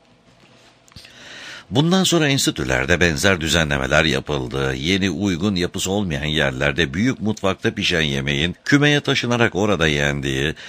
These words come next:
her kümenin kendi birimini daha özenli düzene soktuğu ve öğrencilerin daha rahat ettiği saptanıyor. Öğretmen küme ortamında kız ve erkek öğrencilerle birlikte bulunuyor. Yaşama aile havası veriliyor.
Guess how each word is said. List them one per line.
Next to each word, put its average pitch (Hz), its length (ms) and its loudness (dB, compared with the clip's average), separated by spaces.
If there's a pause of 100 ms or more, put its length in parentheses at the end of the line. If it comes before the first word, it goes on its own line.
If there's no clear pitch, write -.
(140)
her 160 220 4
kümenin 135 380 2
kendi 107 420 0
birimini 98 420 0
daha 92 220 0
özenli 76 480 0
düzene 71 360 -2
soktuğu 107 420 -2
ve 110 40 2
öğrencilerin 107 720 2
daha 107 240 2
rahat 82 300 0
ettiği 85 300 -2
saptanıyor. 69 720 -4 (800)
Öğretmen 165 500 4
küme 123 240 -2
ortamında 78 600 0
kız 151 300 0
ve 131 60 2
erkek 110 340 0
öğrencilerle 80 760 2
birlikte 80 460 -2
bulunuyor. 69 600 -4
Yaşama 107 680 2
aile 87 200 0
havası 78 380 -2
veriliyor. 65 540 -4